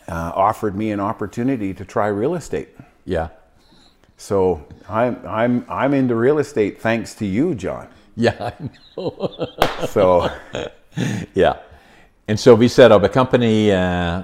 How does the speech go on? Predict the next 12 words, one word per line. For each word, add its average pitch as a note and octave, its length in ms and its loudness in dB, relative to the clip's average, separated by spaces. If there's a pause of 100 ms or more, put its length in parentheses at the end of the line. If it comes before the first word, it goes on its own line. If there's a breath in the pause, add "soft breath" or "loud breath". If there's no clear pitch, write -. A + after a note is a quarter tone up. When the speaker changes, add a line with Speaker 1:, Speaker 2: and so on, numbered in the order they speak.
Speaker 2:
you G#2 120 -2
know, F#2 220 0
the, F2+ 480 -2
uh, F2 300 -6
real G2+ 180 -2
estate F#2 340 -2
company, A2 480 -2
and F2 280 -6
you G2 140 -2
were F#2 220 0
one F#2 240 -2
of F2+ 200 -4